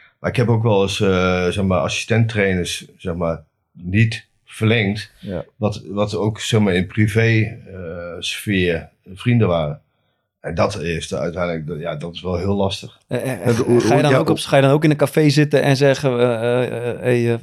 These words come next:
Speaker 3: maat, we
Speaker 1: Nee.
Speaker 3: gaan het, we gaan het, we gaan het anders doen, eh, weet je wel? Of hoe doe je dat? Op welke manier pak je dat aan?
Speaker 1: Nee, dat is, dat is wisselend. Kijk, eh,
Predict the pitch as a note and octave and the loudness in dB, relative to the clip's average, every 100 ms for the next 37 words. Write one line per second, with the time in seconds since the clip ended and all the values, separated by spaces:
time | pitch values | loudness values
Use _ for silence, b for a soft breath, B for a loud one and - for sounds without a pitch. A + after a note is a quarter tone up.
0 | - A#2+ B2 C3+ C#3+ B2+ A2+ B2+ B2+ A#2+ | -2 4 4 6 4 2 0 0 0 0
1 | B2+ C3 B2+ B2 B2+ A#2+ B2 B2+ B2 A2+ | -4 0 2 4 2 2 2 2 2 2
2 | A2+ A2+ - G2+ G#2+ A#2+ A#2+ C3 C3 - | 2 0 -4 -6 -8 -4 -4 -4 -8 -12
3 | A#2 B2+ C3+ D3 B2 G#2+ A2 A#2+ A#2 A#2 | 0 2 6 6 6 2 0 0 2 0
4 | A#2 A2+ A2+ A#2 C#3+ - C#3 D3 C#3+ A2 | -4 -4 -4 -6 -12 -4 2 4 4 4
5 | G2+ F#2+ F2 F#2 F2+ F2 G2+ - G2+ F#2+ | 2 0 0 -2 -2 0 0 2 2 2
6 | - - - F2+ E2+ - F#2 F#2+ F#2+ F2+ | -2 -12 -8 -6 -4 -2 0 2 0 0
7 | F2+ F2+ E2+ | -2 -2 -4